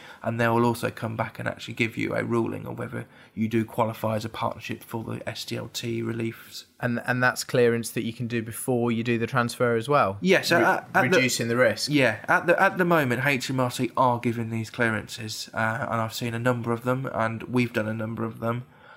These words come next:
Speaker 1: But as I say, it's H M R C. They may decide tomorrow that they're not gonna give these clearances anymore.
Speaker 2: Hmm. So, well, get in while you can.
Speaker 1: Get it in while you can.
Speaker 2: Yeah. That's interesting. So that really deals with the, the, the, the, the incorporation relief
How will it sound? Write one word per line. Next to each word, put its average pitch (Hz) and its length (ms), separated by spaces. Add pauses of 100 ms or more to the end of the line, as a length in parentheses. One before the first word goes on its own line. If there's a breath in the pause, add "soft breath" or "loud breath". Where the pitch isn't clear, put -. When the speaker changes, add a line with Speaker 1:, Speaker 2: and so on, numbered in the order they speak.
(240 loud breath)
Speaker 1:
But - 480 (120)
as 117 140
I 113 60
say, 110 280
it's 117 220
H 117 240
M 113 80
R 113 120
C. 113 220
They 113 120
may 113 180
decide 113 400
tomorrow 117 340
that 110 160
they're 127 100
not 139 200
gonna 113 160
give 117 160
these 117 160
clearances 117 440
anymore. 113 380 (160 loud breath)
Speaker 2:
Hmm. 107 200 (220)
So, 110 360 (280)
well, 107 280
get 117 160
in 110 100
while 110 160
you 107 80
can. 107 320
Speaker 1:
Get 135 160
it 139 80
in 135 80
while 127 160
you 120 100
can. 110 320
Speaker 2:
Yeah. 117 300 (460 loud breath)
That's 156 240
interesting. 131 440
So 147 140
that 147 220
really 123 240
deals 131 600
with 120 280
the, 113 480
the, 113 180
the, 110 380
the, 110 340
the 110 320
incorporation 123 840
relief 113 560